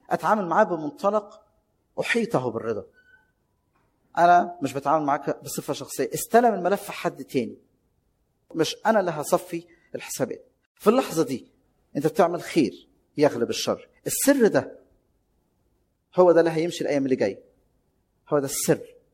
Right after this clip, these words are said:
سر نجاحك على الأرض، وأنك تغلب الشر بالخير، لأن الشر هيزداد.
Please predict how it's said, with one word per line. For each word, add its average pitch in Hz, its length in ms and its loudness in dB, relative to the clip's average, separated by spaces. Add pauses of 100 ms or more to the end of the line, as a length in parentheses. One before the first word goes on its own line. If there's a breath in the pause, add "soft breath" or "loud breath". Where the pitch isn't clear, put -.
سر 214 340 4
نجاحك 170 480 0
على 127 100 0
الأرض، 156 220 0
وأنك 139 260 -4
تغلب 143 580 -2
الشر 131 340 -2
بالخير، - 400 -10 (340)
لأن 139 100 -2
الشر 151 300 -2
هيزداد. 156 440 0